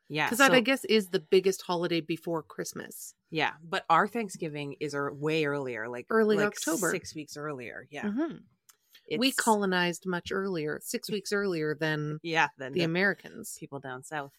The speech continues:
Speaker 2: Yeah.
Speaker 1: Yeah, and then I think, uh, the, so it, it's intertwined with Black Friday, Cyber Monday, and football.
Speaker 2: What?
Speaker 1: Yeah.
Speaker 2: That's too many things.
Speaker 1: Like,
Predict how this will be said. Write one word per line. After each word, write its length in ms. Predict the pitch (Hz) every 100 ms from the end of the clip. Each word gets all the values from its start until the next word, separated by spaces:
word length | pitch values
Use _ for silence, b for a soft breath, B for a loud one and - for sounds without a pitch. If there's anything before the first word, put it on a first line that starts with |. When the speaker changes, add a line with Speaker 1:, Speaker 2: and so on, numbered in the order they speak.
| _
Speaker 2:
Yeah. 280 | 202 175 147 - _ _ _ _ -
Speaker 1:
Yeah, 220 | 190 123 -
and 220 | 160 156
then 340 | 156 151 147 - _ -
I 80 | 151
think, 400 | - 147 139 - _ _ _ _ _ -
uh, 60 | 170
the, 200 | 156 165
so 140 | - 175
it, 140 | 160 -
it's 160 | 175
intertwined 640 | 175 180 - - 165 156 156
with 220 | 147 -
Black 320 | 160 160 170
Friday, 500 | - 165 147 147 143
Cyber 500 | 139 - 165 151 151
Monday, 440 | 147 143 143 139 135
and 180 | 123
football. 560 | - - 160 - - - _ _ _ _ _ _ _ _ _ _ -
Speaker 2:
What? 760 | 151 160 214 403 523 - - -
Speaker 1:
Yeah. 360 | 143 156 185 - - _ _ _ _ _ _ _ -
Speaker 2:
That's 240 | 494 -
too 260 | - - 220
many 220 | 180 156
things. 540 | 180 185 - - - _ -
Speaker 1:
Like, 360 | 180 165 -